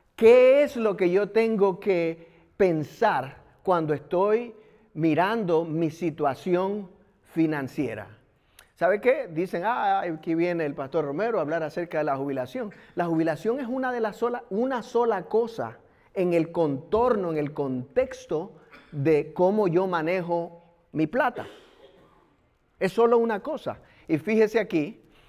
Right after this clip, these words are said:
nosotros tenemos, déjeme ver si esto funciona, ¿ok? Aquí está la jubilación. Este es el plan financiero que todos debemos tane-, tener.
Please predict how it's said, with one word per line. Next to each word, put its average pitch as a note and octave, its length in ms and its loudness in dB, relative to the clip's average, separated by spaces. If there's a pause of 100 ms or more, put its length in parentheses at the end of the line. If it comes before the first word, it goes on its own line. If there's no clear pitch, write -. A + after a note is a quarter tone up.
(280)
nosotros F3+ 460 2
tenemos, F3+ 340 2
déjeme D3+ 200 0
ver D3 80 -6
si E3+ 100 -6
esto E3 180 -6
funciona, D#3 520 -6 (640)
¿ok? - 200 -8 (640)
Aquí F3+ 260 -2
está G3 180 4
la F3+ 140 4
jubilación. D#3 640 2 (920)
Este B3+ 360 4
es B3 120 0
el G3 140 2
plan G#3 320 0
financiero F#3+ 840 0
que D#3 140 2
todos G3+ 640 0 (160)
debemos E3 500 4
tane-, D#3+ 300 -2
tener. C3 440 -6